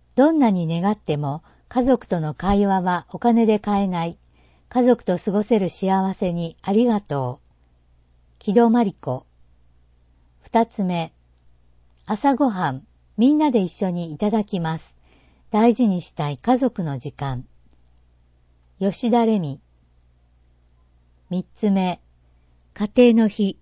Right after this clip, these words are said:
家族と話す今までの日々の幸せ、今噛み締める。杉浦瑠衣。四つ目。家族の笑顔は元気をくれる。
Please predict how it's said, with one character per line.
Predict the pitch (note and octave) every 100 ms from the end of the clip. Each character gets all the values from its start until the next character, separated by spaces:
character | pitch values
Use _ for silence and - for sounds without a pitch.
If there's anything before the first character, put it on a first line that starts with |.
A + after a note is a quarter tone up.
| _ _ _ -
家 | C4+
族 | C#4+ C#4+ -
と | F3+ D#3+
話 | D#3+ F3+ F#3+
す | D#3 D3 -
今 | F#3 A#3 A3
ま | A3+
で | F3 D3+
の | C#3+ C#3+ - _ _
日 | D4 D4+ B3
々 |
の | G3+
幸 | - F3+ F#3 G3
せ、 | G3 F3+ E3 -
今 | G#3+ A#3+ G#3+
噛 | - F3+
み | G#3
締 | - F#3
め | F3+
る。 | C#3+ C3+ - _ _ _ _ _
杉 | - A3 B3 C4+
浦 | G#3 D3
瑠 | C3+
衣。 | E3+ C3 - _ _ _ _ _ _ _ _ _ _ _ _ -
四 | F#3 G3
つ | - - G3+
目。 | G3 F#3 - - _ _ _ -
家 | C#4+ D4
族 | D#4+ A#3+
の | F#3
笑 | F3+ G3
顔 | G3 E3+ D3
は | D3 C#3+ _ _
元 | G3+ C#4 D4
気 | F#3 D#3+
を |
く | - D#3+
れ | C#3+ B2+
る。 | C3